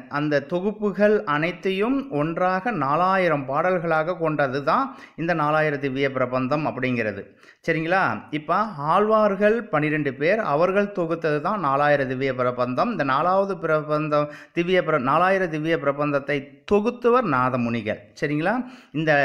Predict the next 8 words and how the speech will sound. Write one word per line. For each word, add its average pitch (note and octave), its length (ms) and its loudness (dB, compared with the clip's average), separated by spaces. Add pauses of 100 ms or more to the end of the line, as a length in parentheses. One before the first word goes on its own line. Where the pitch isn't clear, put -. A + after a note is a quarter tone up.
(300)
நான்கு D3+ 380 0
திசைகளிலும் D#3+ 720 -4
உள்ள, C#3+ 520 2 (260)
அ, C3 340 0
தேசங்கள் D#3+ 720 0
அப்படின்னு C#3+ 440 -4
சொல்லக்கூடியது C3+ 600 -2
தான் F3+ 300 0